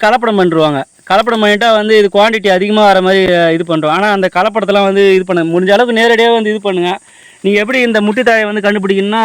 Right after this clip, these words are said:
அதோடைய வித்தியாசம் கண்டுபிடிக்கிறது ரொம்ப கஷ்டம்.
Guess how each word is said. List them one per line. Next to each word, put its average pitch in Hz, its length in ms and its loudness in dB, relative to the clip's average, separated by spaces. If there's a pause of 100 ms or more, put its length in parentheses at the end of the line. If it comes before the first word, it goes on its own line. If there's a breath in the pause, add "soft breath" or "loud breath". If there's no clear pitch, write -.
அதோடைய 175 680 -2 (680 soft breath)
வித்தியாசம் 233 400 -2
கண்டுபிடிக்கிறது 220 480 0
ரொம்ப 220 140 0
கஷ்டம். 196 420 -2